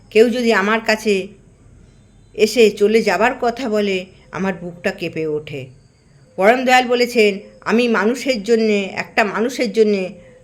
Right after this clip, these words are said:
একটা সাম্রাজ্য ছেড়ে দিতে প্রস্তুত আছি।" এরম কথা কে বলতে পারে? পরম দয়ালই বলেছিলেন,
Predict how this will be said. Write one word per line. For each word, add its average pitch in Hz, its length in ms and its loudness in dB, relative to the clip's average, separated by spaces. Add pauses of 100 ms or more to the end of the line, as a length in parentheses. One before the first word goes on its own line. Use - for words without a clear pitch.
(160)
একটা 196 220 -6
সাম্রাজ্য 208 720 2
ছেড়ে 208 280 -2
দিতে 196 260 -6
প্রস্তুত 165 380 -12
আছি।" 127 340 -12 (340)
এরম 254 320 4
কথা 277 180 -4
কে 285 240 -2
বলতে 220 340 4
পারে? 143 240 -6 (1500)
পরম 190 280 0
দয়ালই 185 320 0
বলেছিলেন, 165 600 -6